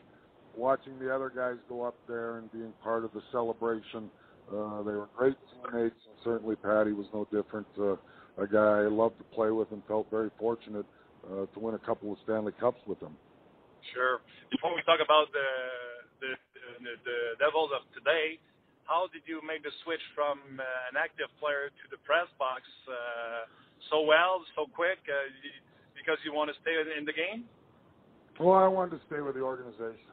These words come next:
Speaker 1: and I knew that was gonna be an opportunity. Obviously, when you play for twenty years for one team, and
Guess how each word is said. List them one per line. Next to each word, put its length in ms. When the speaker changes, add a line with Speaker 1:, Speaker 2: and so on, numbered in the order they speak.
Speaker 1:
and 80
I 200
knew 140
that 120
was 240
gonna 160
be 100
an 80
opportunity. 600
Obviously, 460
when 180
you 60
play 240
for 80
twenty 200
years 240
for 100
one 140
team, 240
and 80